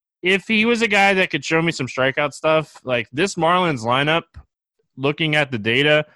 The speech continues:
they struggle big time against lefties. And, like, for that reason,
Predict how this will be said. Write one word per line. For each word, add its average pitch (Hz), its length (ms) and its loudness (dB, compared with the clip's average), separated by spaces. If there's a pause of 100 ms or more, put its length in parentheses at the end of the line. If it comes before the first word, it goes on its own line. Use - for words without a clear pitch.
(440)
they 175 360 2
struggle 139 640 0
big 139 400 0
time 120 580 -4
against 117 320 -8
lefties. 113 640 -2
And, 131 160 0
like, 131 180 -2
for 131 140 -4
that 170 240 2
reason, 190 560 -2